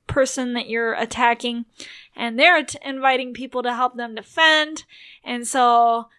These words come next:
these alliances are continually being made and broken. There's a lot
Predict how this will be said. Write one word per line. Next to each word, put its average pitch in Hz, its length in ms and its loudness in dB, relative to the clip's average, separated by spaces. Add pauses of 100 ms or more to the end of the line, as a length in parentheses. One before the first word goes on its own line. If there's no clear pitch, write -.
(120)
these 247 260 -8
alliances 262 680 2
are 247 80 2
continually 302 760 -2
being 269 360 0
made 262 380 4
and 254 220 0
broken. 247 580 2 (320)
There's 240 220 -6
a 233 40 -6
lot 233 140 4